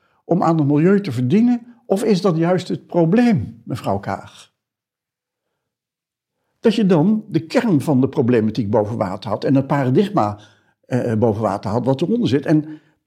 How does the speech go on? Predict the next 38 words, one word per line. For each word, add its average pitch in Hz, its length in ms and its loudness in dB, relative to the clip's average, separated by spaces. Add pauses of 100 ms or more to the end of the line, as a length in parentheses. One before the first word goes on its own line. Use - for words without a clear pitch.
precies 160 380 -2
appelleert 175 520 2
aan 151 160 0
een 175 180 4
van 135 180 2
de 147 80 2
grote 131 360 -2
problemen 113 440 -2
van 120 140 -4
deze 107 300 -4
tijd. 240 380 -4
Dat 151 320 -2 (580)
omgaan 170 460 2
met 135 380 0 (340)
al 156 220 0
wat 120 160 0
leeft 220 600 0 (840)
eist 180 420 0
dat 139 140 0
je 139 60 -4
de 120 100 0
ruimte 175 360 0
hebt, - 400 -4
geeft, - 640 -2 (420)
dat - 180 0
iets - 180 -2
in 139 140 2
wisselwerking 147 600 2
kan 127 200 0
ontstaan 143 520 0
en 123 120 -6
kan - 220 0
evolueren, 131 800 0
wat 131 160 -4
met 139 140 -4
controles 160 640 0
en 131 80 -2
rationaliteit 123 880 -4